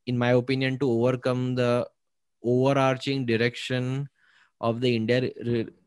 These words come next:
U S relationship, which is on the rise. Now, there will be speed bumps along the way on, uh, these domestic issues, but one has to remember that the overall direction is, uh,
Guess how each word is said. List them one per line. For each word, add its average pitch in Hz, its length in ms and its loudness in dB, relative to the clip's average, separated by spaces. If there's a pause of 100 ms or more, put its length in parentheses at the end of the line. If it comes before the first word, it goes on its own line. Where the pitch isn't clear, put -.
(240)
U 120 200 0
S 127 160 0
relationship, 123 680 -4
which 135 180 -6
is 139 120 -2
on 127 160 -2
the 131 140 2
rise. 104 340 0 (400)
Now, 135 140 0
there 127 240 4
will 160 140 2
be 170 420 2 (360)
speed 135 400 -2
bumps 143 280 4
along 127 360 2
the 143 120 2
way 147 320 2 (420)
on, 120 500 -2
uh, 107 500 -4 (100)
these 120 240 -8
domestic 127 560 -4
issues, 151 420 -4 (360)
but 143 300 -2
one 135 180 0
has 156 160 -2
to 160 160 -2
remember 139 380 -2
that 127 160 -4
the 131 100 -2
overall 139 400 0
direction 127 680 -2
is, 123 340 -2
uh, 104 420 -4